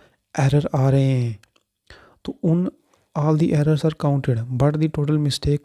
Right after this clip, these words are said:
counted in a single word should not exceed one full mistake। अगर कोई वर्ड है, उसमें दो से तीन एरर आ रहे हैं, तीन, दो से तीन मिस्टेक्स हैं,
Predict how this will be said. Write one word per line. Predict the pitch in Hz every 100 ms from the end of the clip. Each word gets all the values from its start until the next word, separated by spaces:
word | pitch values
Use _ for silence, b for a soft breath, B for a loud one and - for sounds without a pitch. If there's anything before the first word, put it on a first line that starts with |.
| 135
counted | 131 147
in | 139 143
a | 139
single | 127 135 143
word | 143 143
should | - 139 139
not | 143 151 143
exceed | - - - 139 131 B B B B _ 135
one | 147 165
full | - 147 139 139
mistake। | 123 - - - - B B B B B B B -
अगर | 127 170 175
कोई | - 156
वर्ड | 139 120 127 135
है, | 127 143 170 b b _
उसमें | 143 - 160 143
दो | 131 139
से | 139 156
तीन | 143 - 147 147 -
एरर | 143 131 151 147
आ | 123
रहे | 127 123
हैं, | 120 117
तीन, | 139 139 143
दो | 135 131
से | - - 147
तीन | 143 143
मिस्टेक्स | 147 131 110 131 131 - -
हैं, | 120